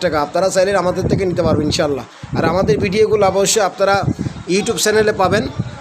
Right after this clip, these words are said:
মেসেজ দুলাল ফার্নিচার। মেসেজ দুলাল ফার্নিচার YouTube চ্যানেলে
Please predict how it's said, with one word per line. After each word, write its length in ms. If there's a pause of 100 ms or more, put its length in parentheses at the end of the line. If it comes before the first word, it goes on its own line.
(240)
মেসেজ 280
দুলাল 300
ফার্নিচার। 420 (200)
মেসেজ 320
দুলাল 320
ফার্নিচার 360
YouTube 360
চ্যানেলে 480